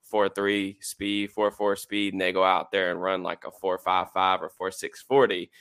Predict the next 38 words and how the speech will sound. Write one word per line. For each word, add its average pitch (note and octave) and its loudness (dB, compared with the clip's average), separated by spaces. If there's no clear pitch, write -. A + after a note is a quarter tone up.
then A#2 4
you A2+ 2
gotta G#2 4
go G2 0
back F#2+ 0
and, C#2+ -4
you F#2 -4
know, B1+ -6
to F#2+ -10
the D#2+ -10
tape G2 -2
and F2 -10
see F2+ -10
kinda D#2+ -6
what E2 -2
happened, E2+ -4
what F2+ 0
went F#2+ -2
wrong, F2 2
where F#2+ 2
you F#2 -2
were F2+ -4
wrong. E2 -2
But, D#2+ -4
um, A1+ -10
you D2+ -10
know, D2 -2
it's F2+ -2
something G2 0
to F2 -6
keep F2+ -8
in B1+ -6
mind D2 -2
for A#1+ -16
sure A1+ -12
during G#1 -12
draft A1 -6
season. G#1+ -18